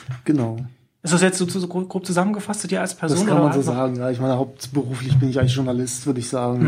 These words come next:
Speaker 2: Mhm.
Speaker 1: Und, äh, im Moment habe ich eine Redaktionsstelle bei Carta, also so eine fünfhundert-Euro-Stelle und mache da vor allem Berichterstattung von medien- und netzpolitischen Veranstaltungen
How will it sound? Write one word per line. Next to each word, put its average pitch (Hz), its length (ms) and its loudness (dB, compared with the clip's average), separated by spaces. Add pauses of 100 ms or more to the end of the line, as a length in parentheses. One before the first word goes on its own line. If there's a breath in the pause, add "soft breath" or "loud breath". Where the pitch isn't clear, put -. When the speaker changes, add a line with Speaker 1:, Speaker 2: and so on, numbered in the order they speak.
(140)
Speaker 2:
Mhm. 180 80 -2
Speaker 1:
Und, 123 260 -8
äh, 120 480 -8
im 139 60 -6
Moment 127 320 -2
habe 131 120 0
ich 117 80 -4
eine 127 120 0
Redaktionsstelle 127 680 0
bei 123 140 2
Carta, 131 380 2
also 120 160 -2
so 117 120 -6
eine 120 80 -2
fünfhundert-Euro-Stelle 123 1080 0
und 117 380 -8 (480 loud breath)
mache 123 240 0
da 120 160 4
vor 123 180 -2
allem 123 300 0
Berichterstattung 120 1080 0
von 123 400 0
medien- 123 300 2
und 117 80 0
netzpolitischen 123 560 -2
Veranstaltungen 123 720 -2